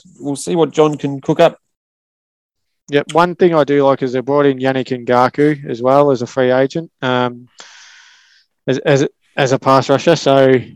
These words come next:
Speaker 2: um, that's one thing that they lacked last year, is putting pressure on the opposition quarterback. So hopefully, um,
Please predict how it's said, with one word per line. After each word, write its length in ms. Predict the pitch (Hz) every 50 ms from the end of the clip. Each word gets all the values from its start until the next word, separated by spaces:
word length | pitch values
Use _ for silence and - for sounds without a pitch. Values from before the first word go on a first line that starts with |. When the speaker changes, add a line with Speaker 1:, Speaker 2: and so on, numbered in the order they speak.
| - 143
Speaker 2:
um, 680 | 135 127 123 123 127 123 123 123 127 123 123 135 - _ _ _ _ _
that's 240 | - 160 - - -
one 220 | 143 135 131 123
thing 160 | - 135 131
that 100 | 131 131
they 140 | - 123 120
lacked 260 | 113 117 113 - -
last 320 | 127 120 117 110 - - 127
year, 140 | 127 127 139
is 80 | 131
putting 320 | - - 143 127 127 120 -
pressure 520 | - 131 127 117 - - 127 117 113 - _ _ _ _ _ _ _ _ _ _ _ _ -
on 160 | 135 131 127
the 140 | 127 127 127
opposition 460 | 123 - - 131 123 123 - 139 127
quarterback. 560 | - - 135 131 131 135 139 151 156 151 -
So 420 | - - 123 123 123 120 123 120 117 - _ _ _ _ _ _ _ _ _ _ _ _ _ _ _ _ _ _ _ _ _ _ _
hopefully, 540 | - 165 202 - - 165 156 170 220 247 - - - _ _ _ _ _ _ _ _ -
um, 600 | 143 147 147 151 151 156 156 151 151 151 151 151